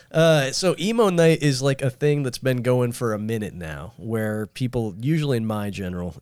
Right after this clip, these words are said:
age bracket, like, the thirty to forty range, uh, will, like, D J an emo night in which they play, like, the, the greatest hits of, like, the intolerable radio emo era of, like, the,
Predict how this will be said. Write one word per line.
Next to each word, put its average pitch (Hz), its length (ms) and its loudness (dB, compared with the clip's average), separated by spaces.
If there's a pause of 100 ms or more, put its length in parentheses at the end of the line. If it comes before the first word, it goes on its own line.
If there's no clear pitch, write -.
age 95 260 -8
bracket, 90 540 -8
like, 95 200 -8
the 101 160 -6
thirty 107 360 -4
to 98 80 -8
forty 101 440 -6
range, 127 460 -4 (320)
uh, 107 420 -4
will, 110 200 -4
like, 101 200 -8 (180)
D 107 280 -4
J 117 460 -2
an 101 220 -10
emo 123 320 -4
night 143 300 -4
in 104 160 -8
which 101 220 -8
they 98 180 -8
play, 98 380 -8
like, 92 400 -8 (460)
the, 98 120 -10 (200)
the 110 120 -4
greatest 110 500 -6
hits 104 320 -4
of, 90 160 -8
like, 92 180 -6
the 95 160 -10
intolerable 92 1080 -6
radio 92 600 -6
emo 87 460 -10
era 82 280 -10
of, 78 240 -12
like, 76 260 -12
the, 78 360 -12